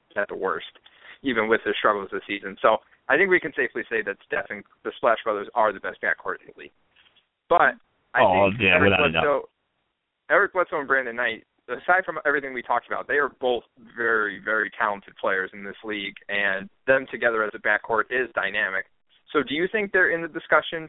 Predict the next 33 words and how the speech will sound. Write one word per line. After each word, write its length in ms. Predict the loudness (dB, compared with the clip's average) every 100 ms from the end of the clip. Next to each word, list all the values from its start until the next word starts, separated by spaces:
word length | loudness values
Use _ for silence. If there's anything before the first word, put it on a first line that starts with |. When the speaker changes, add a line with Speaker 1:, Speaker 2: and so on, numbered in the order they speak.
| -2
Speaker 1:
for, 320 | 2 2 0 -4
like, 140 | -4 -4
the 80 | -10 0
second 320 | 0 0 -6 _ -4
best 180 | -4 0
backcourt 440 | 0 2 0 0
in 60 | -2
the 60 | -8
league, 280 | -6 -6
like, 160 | -4 -6 _
you 80 | -4
know, 80 | -2
with 140 | 0
guys 220 | 2 2 2
like 180 | -4 -6
DeRozan 640 | -4 0 0 0 -6 -8
and 160 | -8 0
Lowry 760 | 2 2 0 0 -4 -6 -10 _ _ _ -6
and, 280 | -2 -2 0
uh, 220 | 2 0 0
Beal 240 | 2 4
and 140 | 2 4
Wall? 440 | 6 6 6 2 -8
Do 100 | -12
you, 40 |
do 220 | -12 _
you 80 | -12
think 180 | -6 -2
Brandon 300 | 0 0 0
Knight 240 | -2 -4 -6
and 260 | -6 -4
Eric 220 | 0 -2 0
Bledsoe 480 | -2 0 -2 -2